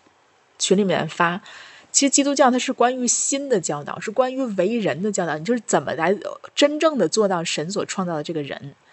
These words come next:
从一个败坏的人类当中回到神所创造那个人的本能里面，人的那个本性的美好里面。其实基督教一切都发生的是在这个人的层面，发生在心的层面，就是它是一个新的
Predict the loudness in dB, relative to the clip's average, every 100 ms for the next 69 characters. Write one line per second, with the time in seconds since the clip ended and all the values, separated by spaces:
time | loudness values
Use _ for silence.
0 | -20 -20 -4 2 4 4 4 2 2 0
1 | 0 0 -2 -4 -4 -6 -6 -6 -6 -2
2 | -2 0 -4 -4 -6 -2 -4 -2 0 0
3 | 0 0 0 0 0 0 2 0 0 -8
4 | -2 -2 -4 -10 -14 -14 -14 -2 2 4
5 | 4 2 2 2 2 2 4 2 0 -4
6 | -4 -4 -6 -12 -16 -20 -20 -6 2 4
7 | 6 4 4 4 4 2 0 0 0 -2
8 | -4 -4 -4 -4 -4 -2 -4 -6 -8 -8
9 | -10 -12 -16 -18 _ _ _ _ _ _
10 | _ _ _ _ _ _ _ _ _ _
11 | _ _ _ _ 0 2 2 0 0 0
12 | 0 -2 -4 -6 -14 -16 -12 -6 -4 -4
13 | -4 -4 -2 2 4 4 4 4 2 0
14 | 2 2